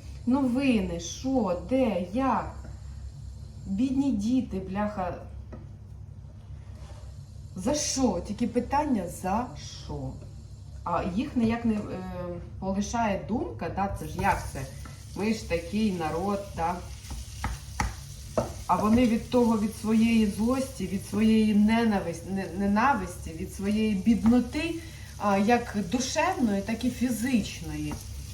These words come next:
Вже, знаєте, як цей, в агонії, бляха, вони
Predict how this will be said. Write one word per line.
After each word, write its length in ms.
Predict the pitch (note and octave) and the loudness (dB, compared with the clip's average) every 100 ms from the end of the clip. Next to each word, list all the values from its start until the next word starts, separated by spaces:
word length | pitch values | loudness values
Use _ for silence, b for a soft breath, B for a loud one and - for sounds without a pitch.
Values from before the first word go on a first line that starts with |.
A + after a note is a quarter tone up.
| - F#3 | -8 -2
Вже, 280 | G#3+ A#3 G#3 | 0 2 2
знаєте, 520 | G3 C4+ C4+ A#3 G3+ | 2 4 4 2 2
як 300 | G#3 G3+ - | 0 0 0
цей, 240 | G3+ E3 D#3 | 0 0 4
в 100 | G#3+ | 4
агонії, 680 | G#3 G#3+ B3 G3+ E3 D3+ | 6 6 6 6 0 -4
бляха, 420 | D3+ D#3 E3 F3 | -4 -2 -2 -2
вони 280 | D#3+ E3+ F#3 | -4 -2 -2